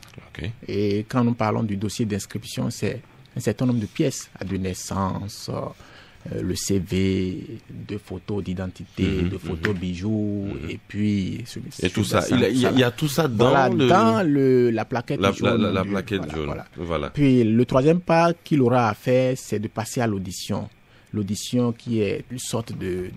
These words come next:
Speaker 2: d'interrogatoire,
Speaker 1: Mhm.
Speaker 2: qui est mise en place par notre bien-aimé
Speaker 1: Pas,
Speaker 2: frère, frère
Speaker 1: voilà.
Speaker 2: maître, et qui est mis sous, euh, la conduite des, des, des frères aînés.
Speaker 1: Mhm.
Speaker 2: Voilà.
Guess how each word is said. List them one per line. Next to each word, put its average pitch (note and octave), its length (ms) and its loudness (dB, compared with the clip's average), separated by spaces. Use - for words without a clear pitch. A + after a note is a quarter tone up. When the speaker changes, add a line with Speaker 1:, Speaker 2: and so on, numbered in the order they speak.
Speaker 2:
d'interrogatoire, G2+ 1000 -6
Speaker 1:
Mhm. D#2+ 120 -4
Speaker 2:
qui A2 220 -6
est G2 80 0
mise G2+ 240 -4
en - 80 -10
place G#2 320 -8
par - 420 -8
notre G#2+ 220 -6
bien-aimé F#2+ 380 -4
Speaker 1:
Pas, - 80 -4
Speaker 2:
frère, - 140 -10
frère - 120 -12
Speaker 1:
voilà. - 40 0
Speaker 2:
maître, G#2+ 220 -2
et A#2+ 40 -16
qui - 140 -4
est G#2+ 40 2
mis C3+ 140 0
sous, F3+ 400 -2
euh, G2+ 260 0
la A2+ 200 -6
conduite G#2 500 -4
des, G#2 380 -6
des, - 220 -12
des - 160 -10
frères G#2+ 260 -2
aînés. F#2+ 280 -6
Speaker 1:
Mhm. C#2+ 320 -10
Speaker 2:
Voilà. - 260 -8